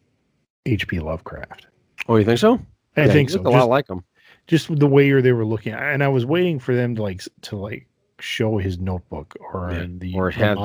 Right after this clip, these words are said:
Speaker 1: mono-,
Speaker 2: say,
Speaker 1: monogram on
Speaker 2: "Careful,
Speaker 1: his
Speaker 2: Mister
Speaker 1: luggage.
Speaker 2: Lovecraft," you know? Yeah.
Speaker 1: <coughs> Yeah, or something, or, like, on his luggage, like, H P L or, or,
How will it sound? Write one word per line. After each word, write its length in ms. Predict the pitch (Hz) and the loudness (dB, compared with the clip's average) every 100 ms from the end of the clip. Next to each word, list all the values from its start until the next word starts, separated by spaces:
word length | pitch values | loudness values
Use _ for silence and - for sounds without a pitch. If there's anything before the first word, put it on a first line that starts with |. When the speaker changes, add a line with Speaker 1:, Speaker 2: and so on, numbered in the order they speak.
| 104 | -4
Speaker 1:
mono-, 80 | 113 | -4
Speaker 2:
say, 200 | - 95 | -6 0
Speaker 1:
monogram 500 | 135 120 117 113 110 | 2 2 0 -2 0
on 40 | 175 | 2
Speaker 2:
"Careful, 240 | 180 123 | 2 2
Speaker 1:
his 60 | 104 | 0
Speaker 2:
Mister 220 | 95 95 | -2 -2
Speaker 1:
luggage. 60 | 95 | 0
Speaker 2:
Lovecraft," 480 | 95 - 104 110 - | -2 -2 -4 -6 -10
you 120 | 87 | -8
know? 160 | 85 87 - - | -8 -8 -12 -14
Yeah. 220 | 80 71 - | -12 -4 0
Speaker 1:
<coughs> 360 | 554 - 131 | 0 -2 -6
Yeah, 180 | 156 143 | -4 -4
or 40 | 113 | -4
something, 320 | 147 127 120 | -10 -10 -8
or, 120 | 123 | -8
like, 280 | 113 101 - - | -8 -12 -16 -12
on 120 | 123 117 | -10 -8
his 120 | 98 | -8
luggage, 480 | 98 104 98 87 92 | -6 -6 -6 -10 -10
like, 180 | 90 - | -14 -14
H 240 | 104 85 | -16 -16
P 200 | - 95 87 | -14 -10 -8
L 180 | 85 | -8
or, 140 | 82 82 | -10 -12
or, 260 | - 95 | -12 -14